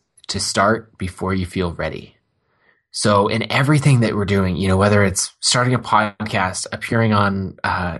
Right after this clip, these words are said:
<laughs> a video recording for the first time, feeling like you're enough of an expert to write a book, any of those things, you're never gonna feel ready enough. And so you'll always put it off.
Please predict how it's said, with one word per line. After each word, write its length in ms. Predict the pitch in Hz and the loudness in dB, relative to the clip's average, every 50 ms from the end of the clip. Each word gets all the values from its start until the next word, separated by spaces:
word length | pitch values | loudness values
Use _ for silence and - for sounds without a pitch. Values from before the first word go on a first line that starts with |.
| - | -12
<laughs> 80 | _ - | _ -2
a 180 | 120 104 104 | 0 0 0
video 300 | 107 101 117 120 127 131 | 2 2 2 4 4 4
recording 500 | 117 110 110 - 123 113 110 107 104 - _ - | 2 2 2 2 4 4 4 2 0 -4 _ -4
for 80 | 113 | -2
the 80 | 104 98 | -2 -2
first 260 | - - 101 - - | -2 -2 -4 -4 0
time, 380 | - 107 101 95 87 87 92 - - | 0 2 2 2 0 -2 -6 -10 -6
feeling 280 | - - 160 175 180 160 | 0 4 4 6 6 6
like 220 | 147 131 135 135 | 4 2 0 -2
you're 240 | 131 120 117 - - - | -2 -4 -4 -4 -8 -8
enough 340 | 127 123 120 123 131 139 139 | -8 -4 -2 0 -2 -2 -2
of 100 | 147 135 | -4 -4
an 80 | 127 113 | -4 -2
expert 420 | 85 117 - - - 117 104 - - | -4 -4 -6 -4 -4 -4 -4 -4 -4
to 80 | - | -10
write 320 | 90 90 98 104 104 104 104 | -8 -6 -4 -6 -4 -4 -6
a 60 | 101 | -6
book, 380 | 101 - 120 117 107 107 - - _ - - - - - _ _ _ - | -4 0 2 2 2 0 -4 -16 _ -20 -20 -20 -20 -20 _ _ _ -4
any 320 | 135 151 175 185 196 190 | -2 0 4 4 4 6
of 160 | 180 156 131 | 4 4 2
those 260 | 120 117 113 110 - | 0 0 0 -2 -2
things, 520 | - 110 101 110 131 147 160 165 - - - _ _ _ _ _ _ _ _ _ _ _ _ _ _ _ _ - | -4 -4 -4 -4 -4 -6 -6 -8 -10 -10 -12 _ _ _ _ _ _ _ _ _ _ _ _ _ _ _ _ -6
you're 200 | 131 123 135 135 | 0 2 4 4
never 420 | 135 123 135 135 143 139 160 147 | 4 4 2 2 2 2 2 2
gonna 220 | 127 135 127 117 | 2 2 0 0
feel 260 | - - 117 110 107 104 | -2 0 0 0 0 0
ready 260 | 92 95 95 101 98 | -2 -4 -4 -4 -4
enough. 400 | 95 85 82 82 85 - - - - - | -4 -4 -4 -6 -6 -8 -12 -18 -10 -8
And 180 | 104 104 98 - | -8 -6 -6 -6
so 280 | - - 101 95 95 | -2 0 2 2 2
you'll 220 | 101 - 104 107 - - | 2 2 0 -2 0 2
always 440 | 85 104 113 123 - - 135 131 | 2 2 2 2 -2 -2 -4 -4
put 160 | - - 127 113 | -2 0 0 2
it 60 | 101 | 2
off. 320 | 110 139 135 - - - | 2 0 -2 -4 -10 -20